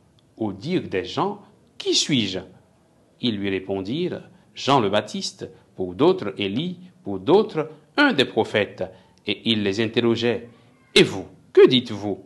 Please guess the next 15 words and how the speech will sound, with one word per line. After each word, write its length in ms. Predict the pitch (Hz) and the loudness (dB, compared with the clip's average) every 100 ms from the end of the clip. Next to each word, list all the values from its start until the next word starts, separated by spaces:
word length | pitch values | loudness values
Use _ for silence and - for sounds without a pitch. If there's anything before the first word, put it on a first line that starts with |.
| - | -4
Pour 160 | 120 104 | 0 0
vous, 400 | 135 214 226 - | 0 0 -2 -6
qui 160 | 392 | -2
suis-je ? » 440 | 349 - 190 123 95 - - _ _ _ - | 0 2 4 4 2 -10 -20 _ _ _ -12
Pierre, 300 | - 107 107 | 0 2 2
prenant 280 | 107 104 101 | -2 -2 0
la 120 | 95 | 0
parole, 360 | 104 98 110 | 0 2 2
lui 120 | 107 131 | 2 -4
dit, « 360 | 143 180 175 - | -6 -10 -10 -14
Tu 200 | - 202 | -4 2
es 40 | |
le 120 | 180 | 2
Christ. » 400 | 175 214 190 - 95 - - _ - | 2 -2 -6 -4 -6 -8 -20 _ -8
Alors, 480 | 98 110 151 170 | 0 2 2 0